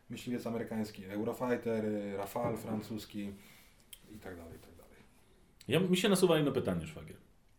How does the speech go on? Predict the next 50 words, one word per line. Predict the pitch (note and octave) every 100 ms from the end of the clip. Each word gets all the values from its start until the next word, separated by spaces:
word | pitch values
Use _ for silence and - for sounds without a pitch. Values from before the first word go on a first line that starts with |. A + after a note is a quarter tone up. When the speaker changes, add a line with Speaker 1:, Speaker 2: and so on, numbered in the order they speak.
| -
Speaker 2:
Dlaczego | B2 D3
tak | C#3+ -
mało? | G#2 F2 - - - -
<laughs> | F#3+ G#3 A#3+ A#3 B3 D4+ - - E4+ -
Speaker 1:
Ale | - -
to | A3+
jeszcze | C3+ D3
nie | C#3
wszystko. | C3 - - - A3
Speaker 2:
<laughs> | A#3+ A#3+
A, | G3+
no | G#3 A3+
właśnie, | G3+ E3+ D#3 E3 E3+ - - - G3+ G3
czegoś | F#3 E3
brakuje. | F3+ E3 - D3
No | D3
co | -
tam | B2
jeszcze? | A2 A#2
Speaker 1:
E, | A#2+ A#2+
to | C#3+
znaczy, | D#3+ F3+ E3 D#3+
no | D#3+
nie | F#3
mogę | F#3+ F#3 D#3
dużo | C#3 C3+
powiedzieć, | C3 B2+ C3+
albo | C#3+ B2+ C3
inaczej, | B2 A#2 A#2
nie | A#2+
chcę | B2
dużo | A2 A2
powiedzieć, | A2+ A#2+ C3
bo | B2+
zacząłem | A#2 A#2 B2+ B2
taki | A#2 G#2+
projekcik, | A#2+ A#2+ B2 - -
który | B2+ A#2 A#2 - - - - - - - -
chodzi | - C#3 D#3
mi |
po | C3 A#2+
głowie, | C3+ C3 B2+ - - A#2 B2
nie | C#3
jest | D#3 D3+
to |
związane | C3+ C#3 C3 B2+
Speaker 2:
Mhm. | A#2+ G#2+
Speaker 1:
z | A#2 A#2+ A#2+ A2+
wargamingiem, | A2 A2+ A2 G2+ G#2 C3
Speaker 2:
Mhm. | A2+ B2